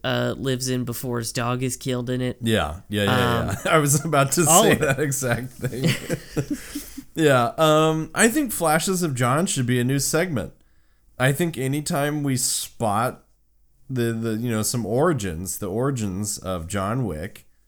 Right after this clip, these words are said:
Speaker 1: Ooh,
Speaker 2: we are
Speaker 1: okay.
Speaker 2: obligated to stop the podcast and fucking talk about it.
Speaker 1: I love this. I love
Speaker 2: Yeah.
Speaker 1: this idea.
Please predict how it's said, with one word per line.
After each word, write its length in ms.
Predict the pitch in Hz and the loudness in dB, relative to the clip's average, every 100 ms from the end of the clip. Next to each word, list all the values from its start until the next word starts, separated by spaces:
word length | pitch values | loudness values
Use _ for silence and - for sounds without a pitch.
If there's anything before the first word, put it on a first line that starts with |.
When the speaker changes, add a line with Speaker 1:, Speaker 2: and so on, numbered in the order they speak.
| _ _ _ - | _ _ _ -14
Speaker 1:
Ooh, 160 | 160 214 | -6 0
Speaker 2:
we 180 | 117 120 | 4 4
are 140 | 120 | 2
Speaker 1:
okay. 160 | - 143 | 0 0
Speaker 2:
obligated 760 | 113 117 135 110 110 107 120 | 2 2 2 2 2 2 -2
to 180 | 123 127 | 0 0
stop 540 | - - - 92 117 175 | 0 0 2 2 2 -2
the 60 | |
podcast 760 | 147 110 85 82 92 90 104 - | -4 -4 -4 -6 -4 -4 -4 -6
and 180 | 127 123 | -6 -2
fucking 360 | 131 131 160 | -4 -2 -2
talk 360 | 151 147 160 160 | -2 -2 -2 -4
about 320 | 87 76 60 | -4 -6 -8
it. 160 | 55 - _ _ _ _ _ _ _ _ - | -12 -18 _ _ _ _ _ _ _ _ -10
Speaker 1:
I 200 | 143 165 | -2 -2
love 440 | 160 139 139 131 - | -2 0 0 0 -4
this. 440 | 58 - - - _ - - | -12 -8 -10 -12 _ -20 -12
I 120 | 123 | -8
love 100 | 123 | -2
Speaker 2:
Yeah. 240 | 131 147 139 | 0 0 0
Speaker 1:
this 220 | 135 143 | -2 -2
idea. 540 | 135 127 123 120 113 | -2 -2 -2 -2 -6